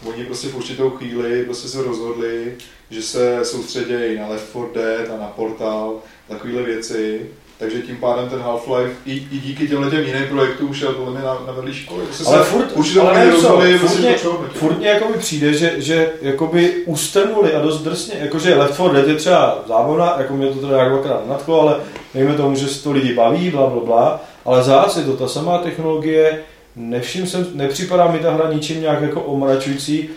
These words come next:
Speaker 2: přijde mi to fakt v zásadě jako modařská záležitost a zase, když se podíváš, jak dlouho to prostě dělají, co, co, co kolem toho jako je. Mně fakt přijde, že ty fi-, jako, jasně, je to čistě jejich problém, mě po tom je prd,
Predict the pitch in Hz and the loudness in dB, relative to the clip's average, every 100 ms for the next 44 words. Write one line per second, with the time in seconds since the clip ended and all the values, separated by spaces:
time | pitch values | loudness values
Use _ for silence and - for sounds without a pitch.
0 | - - 147 160 160 170 - 151 151 - | -16 -6 0 0 2 -2 0 -2 -2 -10
1 | - _ _ _ _ _ _ _ 135 127 | -18 _ _ _ _ _ _ _ -2 4
2 | 135 135 156 151 160 156 151 139 143 - | 4 4 2 2 4 4 4 0 0 0
3 | 165 160 143 143 139 135 143 151 - - | 2 2 4 2 2 0 -4 -4 -6 -16
4 | - _ - 120 120 120 123 135 156 143 | -20 _ -6 0 0 0 -4 -4 -2 0
5 | 147 139 151 151 156 143 139 147 156 151 | -2 -2 0 0 0 -2 -2 -2 -4 -6
6 | 147 175 151 147 139 139 143 131 147 135 | -8 -8 -8 -2 0 0 -4 -10 -12 -12
7 | - 135 135 147 147 139 147 139 165 135 | -10 -8 -6 -8 -4 -4 -2 -2 0 0
8 | 120 - - - 135 135 156 156 233 247 | -2 -6 -20 -10 -4 0 0 -2 -4 -4
9 | 233 220 180 180 147 175 185 180 - - | -4 -6 -8 -6 -6 -2 -2 -2 -10 -20
10 | - - _ _ _ _ _ 147 202 233 | -20 -20 _ _ _ _ _ 4 4 4
11 | 208 202 175 180 180 196 190 175 196 214 | 2 0 0 -2 0 2 4 4 6 6
12 | 226 170 139 147 139 135 135 135 175 - | 6 4 0 0 2 2 2 2 2 0